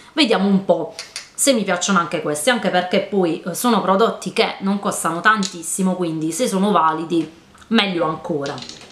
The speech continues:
Poi, eh, continuando, dicevo ragazze, eh, sempre parlando di unghie, vi voglio menzio-, menzionare un, un solvente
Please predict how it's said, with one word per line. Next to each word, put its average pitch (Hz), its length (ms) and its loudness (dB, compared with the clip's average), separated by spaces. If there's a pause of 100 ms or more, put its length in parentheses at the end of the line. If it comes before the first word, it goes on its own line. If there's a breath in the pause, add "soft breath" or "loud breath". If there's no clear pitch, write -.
(1040 loud breath)
Poi, 254 260 6
eh, 247 680 2
continuando, 359 840 4 (1040 loud breath)
dicevo 254 380 2
ragazze, 180 720 2
eh, 226 420 4
sempre 285 420 0
parlando 220 460 2
di 220 160 0
unghie, 208 600 4
vi 359 100 0
voglio 220 260 2
menzio-, 254 520 2
menzionare 220 1120 2
un, 214 680 4
un 311 140 4
solvente 156 1040 -2